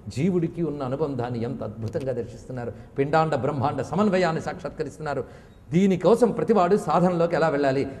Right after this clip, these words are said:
కనుక దేహం అంటే కొంతమంది ఎలా వినియోగిస్తున్నారు? ప్రాతకాలం మలమూత్ర విసర్జనలకి, మధ్యాహ్నం ఆకలి దప్పులు తీర్చుకోవడానికి, రాత్రి నిద్రకి మైథునానికి తప్ప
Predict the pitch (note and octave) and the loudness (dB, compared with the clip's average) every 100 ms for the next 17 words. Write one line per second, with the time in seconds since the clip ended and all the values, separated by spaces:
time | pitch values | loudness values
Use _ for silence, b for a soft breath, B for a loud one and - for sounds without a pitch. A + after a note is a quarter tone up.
0 | - D3+ C#3+ C#3+ G3 G3 F3 F3+ A3 A3+ | -6 0 4 8 8 8 2 4 4 2
1 | - - - - - - D3+ D#3 D#3+ F#3+ | -6 -12 -16 -18 -20 -4 -2 0 2 4
2 | D#3+ F#3 F3 E3+ D#3+ - D#3+ C#3+ B2+ - | 4 6 6 4 2 0 -4 -2 -4 -2
3 | C#3 F#3+ G#3 F#3 F3 F3+ D3 E3+ F#3 F3+ | 0 0 -2 2 2 2 0 0 0 -2
4 | D3 D#3 A#2+ B2+ A#2 A#2+ C3 - - - | 0 0 0 -2 -2 -4 -8 -8 -14 -20
5 | B B B D3 B2+ E3+ G3 F#3 C#3+ F#3 | B B B -6 2 2 2 2 2 2
6 | G3 E3+ - D#3 D3 - - C3 A#2+ A#2+ | 2 0 0 -2 -4 -6 -4 -2 -2 -4
7 | B2+ C3 D3+ B B B A2 A2+ C#3+ F3+ | -6 -6 -10 B B B -2 2 2 0
8 | - D3+ F3+ - - C3 C#3 F#3+ C#3 G3+ | -2 0 -2 -4 -8 -4 2 4 4 4
9 | F3 D3+ D#3 D#3+ F3 E3 - B2+ - | 2 0 0 2 2 0 0 -2 0